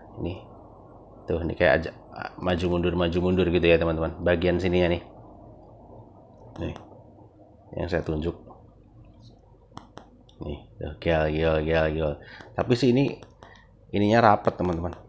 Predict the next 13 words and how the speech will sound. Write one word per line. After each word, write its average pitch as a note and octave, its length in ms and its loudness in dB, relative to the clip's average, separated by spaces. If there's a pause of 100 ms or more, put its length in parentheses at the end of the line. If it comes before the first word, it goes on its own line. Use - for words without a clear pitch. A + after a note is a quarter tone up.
(140)
Tuh, D2 160 -10 (1120)
tidak F#2 160 4
ada F2 80 6
gap. F2 280 4 (2500)
Aman, E2 400 0 (560)
tidak - 240 -4
ada F2 80 2
gap. E2 160 2 (480)
Tapi - 80 -6
ketika F2+ 320 2
diputar, F2 400 6 (2000)
sedikit D#2 320 -6
gel, D#2 320 -2